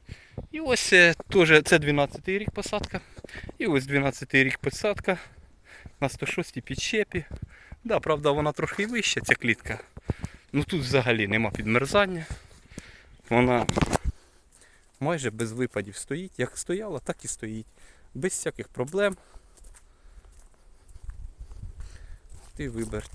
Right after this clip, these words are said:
що краще, карлик чи напівкарлик. Надивитися до вашої схеми захисту і до сортів. Я думаю, що іменно при підборі сорту,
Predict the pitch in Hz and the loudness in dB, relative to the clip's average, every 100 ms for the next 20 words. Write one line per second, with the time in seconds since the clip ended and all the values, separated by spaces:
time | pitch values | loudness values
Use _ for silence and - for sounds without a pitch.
0 | - - - - 117 107 - 110 - - | -14 -10 -8 -2 0 0 -2 -10 -14 -18
1 | - - - - - 170 190 190 - - | -18 -18 -16 -6 2 2 2 -6 -10 -14
2 | - - 113 117 - 107 - 107 104 104 | -12 -6 -4 -4 -6 -10 -6 -6 -6 -10
3 | - - - - - - - - - - | -14 -18 -20 -20 -20 -20 -20 -20 -20 -20
4 | - - - - - - - - 117 131 | -20 -20 -20 -20 -20 -20 -6 -4 0 0
5 | 135 143 143 - 120 123 131 147 135 127 | 0 -4 -6 -2 -4 -2 -4 -4 -6 -6
6 | 120 - - 160 160 110 - - - - | -8 -8 -8 -6 -6 -10 -16 -18 -16 -18
7 | - - - - - 113 113 117 - 110 | -20 -20 -20 -20 -14 -8 -8 -8 -10 -4
8 | 139 160 131 127 - - 110 - - - | -4 -4 -6 -4 -6 -6 -6 -8 -20 -20
9 | - - - - 131 139 139 120 117 - | -20 -20 -20 -6 -6 -4 -2 -2 -4 -4
10 | 117 113 135 131 120 117 - - - - | -4 -2 -2 -2 -2 -4 -8 -20 -20 -20
11 | - _ - 127 - 127 139 139 127 117 | -20 _ -4 -4 -4 -4 2 4 4 2
12 | - - - - - - - - - - | -8 -14 -18 -20 -20 -16 -8 -8 -8 -16
13 | - - - 131 147 156 113 | -20 -6 -2 2 2 0 -8